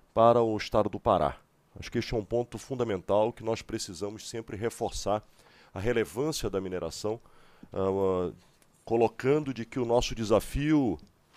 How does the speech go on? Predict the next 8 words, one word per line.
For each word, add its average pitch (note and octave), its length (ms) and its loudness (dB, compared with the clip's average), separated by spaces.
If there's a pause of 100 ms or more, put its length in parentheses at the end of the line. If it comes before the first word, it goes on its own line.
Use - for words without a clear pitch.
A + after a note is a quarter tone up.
(720)
não A2+ 260 6
é C3 340 6
mudar C3+ 600 4
a C3 80 2
vocação C3+ 640 2
do A#2+ 120 0
nosso A2 240 2
estado, - 440 -2